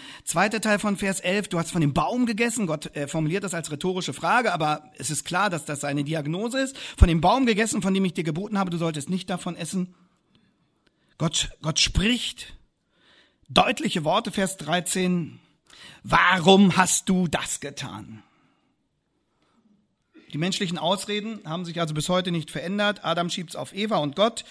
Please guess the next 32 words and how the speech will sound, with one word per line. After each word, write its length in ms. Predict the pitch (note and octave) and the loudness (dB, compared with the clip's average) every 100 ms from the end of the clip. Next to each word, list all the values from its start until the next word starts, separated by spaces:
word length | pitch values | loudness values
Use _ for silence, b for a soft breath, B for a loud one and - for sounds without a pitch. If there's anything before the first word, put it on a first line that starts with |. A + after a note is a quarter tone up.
| B B B | B B B
Eva 240 | F3+ F#3+ | 0 0
schiebt's 220 | F3 F#3 D#3+ | 0 -4 -6
auf 100 | D3+ | -6
die 140 | D3 | -6
Schlange 300 | F#3 G3+ G3+ | -4 -2 -4
und 120 | E3+ | -6
wir 140 | E3 F3+ | -6 -6
schieben's 280 | F#3+ E3+ | -4 -6
auf 120 | D#3 D3 | -6 -10
die 100 | C#3+ | -8
Umstände 580 | C3 A#2+ E2+ F#2 F2 G#2+ - b b b B B B B _ _ _ b b b b b | -8 -8 -10 -12 -12 -14 -20 b b b B B B B _ _ _ b b b b b
oder 180 | C3 C3+ | -6 -4
unsere 220 | C3 A#2+ | -4 -6
Erziehung. 520 | - D3 G2 G#2 A2+ _ _ _ _ _ _ _ _ _ _ _ _ _ _ - | -8 -8 -8 -10 -16 _ _ _ _ _ _ _ _ _ _ _ _ _ _ -16
Und 140 | C3+ | -12
wir 80 | D#3 | -8
bleiben 260 | D3+ D3 C#3 | -6 -4 -4
trotzdem 400 | E3+ - E3+ E3 | -6 -6 -4 -4
gerufen. 480 | D3 A#2 - G2+ G2+ _ B B | -4 -8 -10 -12 -14 _ B B
Seit 380 | - E3 F#3+ D#3+ | -8 -6 -6 -4
jenem 300 | D#3 F#3 F#3 | -4 -4 -6
schwarzen 480 | - D3 D#3+ - D#3+ | -6 -6 -6 -10 -8
Tag 400 | D3 C#3 C3 - | -6 -8 -10 -10
ruft 480 | C#3+ F#3 F#3+ - - | -4 -4 -6 -12 -10
Gott 320 | C3 D#3 - | -8 -8 -10
unaufhörlich 840 | - E3+ F3+ D3 - C#3+ D3 D3 D3 | -4 -4 -4 -10 -12 -10 -8 -8 -10
hinein 440 | A#2+ A2+ B2 C3+ | -10 -10 -10 -12
in 100 | B2 | -12
diese 320 | A2 A#2 A2+ | -14 -14 -14
Welt. 240 | G2+ F#2+ - | -16 -18 -16
Hebräer 480 | G#2 A#2 A#2+ G#2+ D2+ | -16 -16 -18 -18 -20
eins. 460 | A#2+ B2+ - - | -20 -20 -20 -20